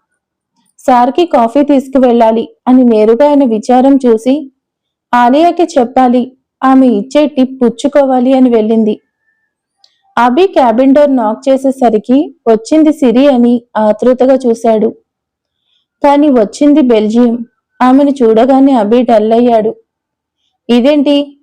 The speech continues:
మేడంకి ఇంతసేపు పడుతుంది? అర్జున్ మెసేజ్, మెసేజ్ చేశాడుగా వస్తున్నామని,"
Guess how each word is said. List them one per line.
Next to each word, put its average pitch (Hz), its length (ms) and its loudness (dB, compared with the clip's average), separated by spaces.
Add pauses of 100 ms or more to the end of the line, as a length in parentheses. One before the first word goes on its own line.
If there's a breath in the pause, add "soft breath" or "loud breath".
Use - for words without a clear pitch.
మేడంకి 240 480 0
ఇంతసేపు 254 480 0
పడుతుంది? 277 640 0 (960)
అర్జున్ 240 380 0
మెసేజ్, 262 600 -2
మెసేజ్ 294 400 -2
చేశాడుగా 247 500 0
వస్తున్నామని," 233 880 0